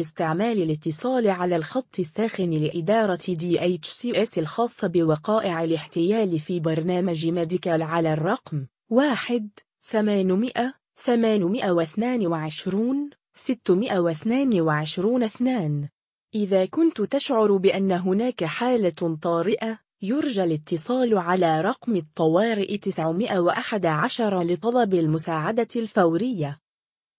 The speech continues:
إن هذه المكالمة مجانية ويجوز عدم الإفصاح عن هوية المتصل.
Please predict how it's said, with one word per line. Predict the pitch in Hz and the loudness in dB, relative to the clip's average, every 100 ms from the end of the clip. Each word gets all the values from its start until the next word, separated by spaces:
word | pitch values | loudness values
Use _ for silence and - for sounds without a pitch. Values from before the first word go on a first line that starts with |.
| - | -2
إن | 233 220 | 2 4
هذه | 196 220 262 233 202 | 2 2 2 2 2
المكالمة | 185 180 190 180 214 262 214 180 | 2 0 2 2 4 2 0 0
مجانية | 165 151 160 160 202 254 220 214 | -2 0 0 0 0 0 0 0
ويجوز | 208 190 180 165 233 269 175 | 2 4 4 4 0 0 2
عدم | 156 220 214 165 | 2 2 0 0
الإفصاح | 156 147 151 - 254 233 | 0 -2 -4 -2 -4 -2
عن | 180 160 160 | -4 -2 -2
هوية | 156 160 247 233 208 | -2 -2 0 0 0
المتصل. | 208 202 202 - 254 - 160 147 | 0 0 -2 -4 -6 -4 -4 -4